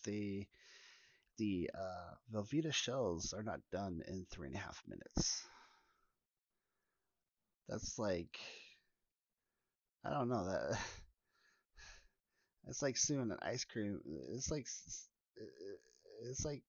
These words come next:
suing Dryers for not having enough cookies and, like, cookies and cream, you know? It just doesn't, just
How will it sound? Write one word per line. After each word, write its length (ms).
suing 340
Dryers 400
for 100
not 200
having 280
enough 240
cookies 480
and, 100
like, 140
cookies 320
and 100
cream, 320
you 120
know? 280
It 60
just 180
doesn't, 340
just 180